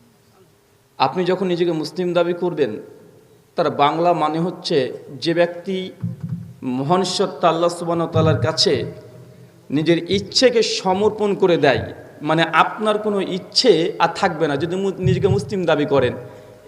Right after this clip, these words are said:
একজনের ইচ্ছেতে চলতে হয়, তার নাম আল্লাহ সুবহানাহু ওয়া তাআলা। একটা ধাপ নিজের ইচ্ছে মতো ফেলা যায় না।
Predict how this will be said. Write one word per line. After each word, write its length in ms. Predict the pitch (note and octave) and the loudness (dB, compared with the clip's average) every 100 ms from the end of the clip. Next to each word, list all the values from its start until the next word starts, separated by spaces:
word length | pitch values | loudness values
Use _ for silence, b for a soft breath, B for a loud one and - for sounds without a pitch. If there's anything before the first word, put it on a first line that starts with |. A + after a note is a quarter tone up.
| - | 2
একজনের 560 | E3 G#3 D3 A#3+ A#3+ G#3+ | 2 2 0 2 2 0
ইচ্ছেতে 420 | G3 - A3 G#3 | -2 2 4 4
চলতে 360 | G#3 F#3+ F3+ | 4 2 4
হয়, 140 | G3 A3 | 2 2
তার 160 | F3+ | 2
নাম 400 | F3 F3+ A3+ C#4+ - - - - - - - - - | 2 2 2 0 -8 -18 -20 -20 -20 -16 -12 -10 4
আল্লাহ 220 | F#3 G#3+ | 8 10
সুবহানাহু 360 | G#3 F#3+ F#3 E3 | 8 2 0 2
ওয়া 40 | |
তাআলা। 340 | E3 C3+ A#2+ - | 2 2 0 4
একটা 500 | A3 B3 - - C4 | 4 2 -4 4 6
ধাপ 540 | C4+ - G3+ G3+ - E3+ | 6 6 8 8 6 2
নিজের 220 | F3 G#3 | 8 8
ইচ্ছে 200 | G#3 G#3+ | 8 0
মতো 140 | G#3 | 0
ফেলা 260 | G3+ F#3 E3+ | 2 4 6
যায় 160 | D3+ | 6
না। 160 | C3 | 2